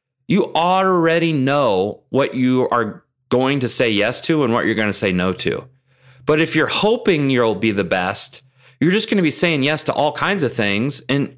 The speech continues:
you're gonna be slowing down your progress. So that's the distinction when you come from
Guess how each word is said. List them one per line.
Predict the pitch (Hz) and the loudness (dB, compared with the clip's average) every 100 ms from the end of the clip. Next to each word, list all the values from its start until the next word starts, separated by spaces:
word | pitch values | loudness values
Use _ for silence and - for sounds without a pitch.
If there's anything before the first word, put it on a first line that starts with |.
| - | -4
you're | 147 156 | -2 0
gonna | 202 | 0
be | 190 | 0
slowing | 165 170 | 0 0
down | 156 | 0
your | 139 | -2
progress. | 131 180 - - - - _ _ _ _ _ _ | 0 -2 -2 -8 -8 -10 _ _ _ _ _ _
So | - 170 165 - - | -2 2 2 -2 -8
that's | 139 160 202 - | -2 -2 0 -4
the | 190 | -4
distinction | 147 139 - 175 170 147 110 | -2 -2 0 0 0 0 0
when | 120 117 | 2 0
you | |
come | 113 165 160 | 0 -2 -2
from | - - 151 156 104 127 | -2 -2 0 0 0 -2